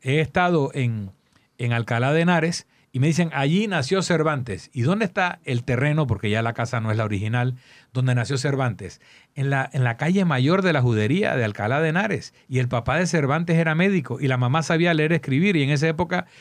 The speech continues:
saber leer y escribir solo las monjas y las judías. Entonces,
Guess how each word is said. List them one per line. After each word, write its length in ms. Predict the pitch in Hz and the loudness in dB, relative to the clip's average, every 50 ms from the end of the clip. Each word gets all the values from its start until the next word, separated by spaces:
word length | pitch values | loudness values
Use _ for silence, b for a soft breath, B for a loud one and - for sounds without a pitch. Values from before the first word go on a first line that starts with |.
| B B | B B
saber 380 | - - 120 117 127 156 165 | -6 -2 0 2 2 2 2
leer 160 | 170 170 175 175 | 2 2 2 2
y 20 | |
escribir 300 | 165 - 151 139 151 160 | 2 2 2 2 2 2
solo 240 | - - 170 165 160 | 2 2 2 2 2
las 120 | 143 123 | 2 2
monjas 320 | 123 139 165 170 170 170 160 | 2 2 2 4 4 4 2
y 40 | |
las 120 | 143 135 113 | 2 2 2
judías. 480 | 123 139 170 202 196 156 117 - - - _ _ B B B B B B | 2 2 2 2 2 2 0 -2 -6 -12 _ _ B B B B B B
Entonces, 460 | B _ - 131 - 175 170 156 - | B _ -4 0 2 2 2 0 -2